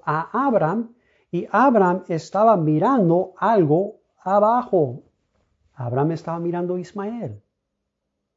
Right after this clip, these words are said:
En mirándolo de abajo, mis hermanos y hermanas, no miramos, óyeme, la voluntad de Dios, no miramos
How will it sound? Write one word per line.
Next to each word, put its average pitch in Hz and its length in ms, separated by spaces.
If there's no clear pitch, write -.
En 170 200
mirándolo 233 680
de 214 180
abajo, 190 380
mis 160 220
hermanos 151 440
y 160 40
hermanas, 151 640
no 156 340
miramos, 175 960
óyeme, 135 480
la 131 160
voluntad 123 580
de 170 140
Dios, 175 680
no 143 280
miramos 151 800